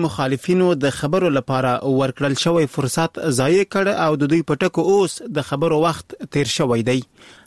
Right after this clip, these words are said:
د طالبانو ویاند ذبیح الله مجاهد ازادي راډیو ته وویل، دوی نه غواړي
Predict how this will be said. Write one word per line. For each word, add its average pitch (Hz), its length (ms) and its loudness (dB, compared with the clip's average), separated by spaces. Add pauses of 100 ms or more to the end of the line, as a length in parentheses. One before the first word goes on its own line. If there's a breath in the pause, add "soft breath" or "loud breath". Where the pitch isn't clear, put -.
د 170 160 4
طالبانو 196 420 0
ویاند 185 320 2
ذبیح 156 220 2
الله 160 240 2
مجاهد 151 420 0
ازادي 135 380 0
راډیو 156 280 2
ته 175 140 4
وویل، 185 260 2 (380 soft breath)
دوی 175 240 2
نه 180 140 0
غواړي 180 260 0